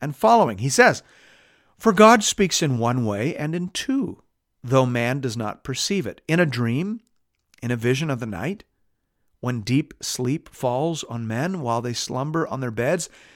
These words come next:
then he opens the ears of men and terrifies them with warnings, that he may turn man aside from his deed and conceal pride from a man. He keeps back his soul from the pit, his life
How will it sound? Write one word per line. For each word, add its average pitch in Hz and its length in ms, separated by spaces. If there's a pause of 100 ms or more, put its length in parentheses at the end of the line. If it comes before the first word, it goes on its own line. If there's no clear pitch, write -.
(420)
then 131 240
he 139 240
opens 160 500
the 185 260
ears 220 380
of 110 140
men 92 280
and 131 240
terrifies 139 600
them 160 140
with 165 100
warnings, 151 720 (460)
that 113 100
he 127 120
may 123 180
turn 139 520
man 139 340
aside 131 600
from 117 160
his 107 180
deed 143 480 (480)
and 113 200
conceal 139 680
pride 147 500
from 135 180
a 117 40
man. 151 460 (680)
He - 140
keeps 127 280
back 139 320
his 127 140
soul 175 340
from 190 200
the 196 80
pit, - 420 (300)
his 110 200
life 139 460